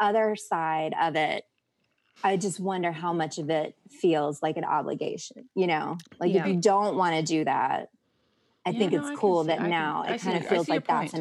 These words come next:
Speaker 3: totally.
Speaker 1: option too.
Speaker 2: And
Speaker 3: Yeah.
Speaker 2: she's th-, she's still, like, one of the only ones that are doing it that way too. She's
Speaker 1: Yeah,
Speaker 2: just like, "Screw
Speaker 1: yeah.
Speaker 2: you guys. Look at these, uh, baggy clothes that match my hair and my shoes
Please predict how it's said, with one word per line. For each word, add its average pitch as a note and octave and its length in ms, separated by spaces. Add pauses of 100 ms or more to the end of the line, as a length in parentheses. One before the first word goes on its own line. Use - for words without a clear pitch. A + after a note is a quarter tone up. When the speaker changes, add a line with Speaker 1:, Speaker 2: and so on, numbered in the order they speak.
Speaker 3:
totally. C#3+ 160
Speaker 1:
option D3 160
too. - 500
Speaker 2:
And C4+ 100
Speaker 3:
Yeah. F3+ 260 (600)
Speaker 2:
she's - 640 (160)
th-, A#3 160
she's A3+ 260
still, G#3+ 320
like, F3+ 320
one E3+ 200
of D#3+ 100
the E3 160
only E3+ 400
ones D#3+ 440
that D3+ 120
are D3 100
doing D3+ 380
it D#3 200
that - 220
way D3+ 220
too. D#3 380
She's F#3 160
Speaker 1:
Yeah, G#3 240
Speaker 2:
just G3 120
like, D#3 220
"Screw G3 100
Speaker 1:
yeah. B3 280
Speaker 2:
you F#3+ 160
guys. D#3 640 (1040)
Look E3+ 220
at F3 80 (100)
these, D#3+ 580 (140)
uh, D#3 380 (580)
baggy D3+ 360
clothes D3+ 420
that - 220
match - 340
my F3+ 100
hair D3 520
and D#3+ 160
my F3 80
shoes - 440